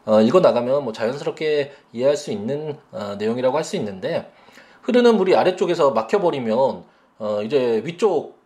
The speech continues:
그 토지 소유자는 막혀있는 물이 소통될 수 있도록 공사를 할 필요가 당연히 있겠죠. 그렇기 때문에, 음, 비록 아래쪽 토지의 소유권자가 아니지만, 위쪽, 어, 부분의 토지 소유권자는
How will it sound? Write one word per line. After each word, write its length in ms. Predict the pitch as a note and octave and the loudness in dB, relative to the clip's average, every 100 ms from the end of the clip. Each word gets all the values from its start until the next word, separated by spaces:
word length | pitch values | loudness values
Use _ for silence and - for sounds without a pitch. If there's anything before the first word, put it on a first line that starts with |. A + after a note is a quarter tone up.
| _ | _
그 500 | A2+ G#2 F#2 F2+ - | -10 -10 -10 -12 -10
토지 240 | G3+ F3 | -8 -6
소유자는 640 | E3+ G#3+ - A2+ A2+ A2+ - _ - | -4 -2 0 0 0 -2 -6 _ -2
막혀있는 460 | B2+ G#3 G3 F#3 | 0 2 2 0
물이 160 | C#3 C#3 | -2 -6
소통될 380 | A3 A3 A3 G3+ | -6 -6 -6 -6
수 120 | - | -8
있도록 360 | A2 A#2+ A2 | -10 -8 -8
공사를 320 | A#2 B2 C#3+ C3+ | -8 -6 -2 -2
할 160 | D3 | -2
필요가 480 | - G#3+ D#3+ A#2+ G#2+ - _ - - | -8 -4 0 0 0 -8 _ -20 -18
당연히 300 | A2+ F#3 F3+ | -10 -10 -10
있겠죠. 580 | - G3+ - C3 G#3+ - _ _ | -4 -4 -4 -6 -8 -10 _ _
그렇기 380 | - A2+ A#2+ - | -8 -8 -8 -8
때문에, 480 | A2 G#2+ F3+ A3 - _ _ | -8 -4 -4 -4 -8 _ _
음, 840 | A3 A3 A3 A2 G#2+ A2 G#2+ A2 A2+ | -6 -4 -4 -4 -6 -8 -8 -8 -8
비록 240 | D3 D#3 | -4 0
아래쪽 400 | A#2+ E3 F3+ F#3+ | 2 0 0 -2
토지의 280 | G#3+ E3 D#3+ | -2 -2 -2
소유권자가 560 | D#3 A3 G#3 E3+ D3 A2+ | -2 -2 -2 -2 -2 -2
아니지만, 680 | A2 D#3+ C3 A2 A2 G#2 | -4 -8 -6 -4 -2 -4
위쪽, 440 | G2+ A2 C3+ A2+ - _ _ _ | -8 -4 -2 -2 -6 _ _ _
어, 120 | - - | -16 -12
부분의 480 | C#3 C#3 C3 B2 A2+ | -10 -6 -2 -2 -2
토지 420 | F3 D3+ C#3+ C3+ | -4 -4 -4 -4
소유권자는 800 | C3+ C#3+ C3 A#2 A2 G2 C#3+ | -4 -4 -4 -2 -2 0 -2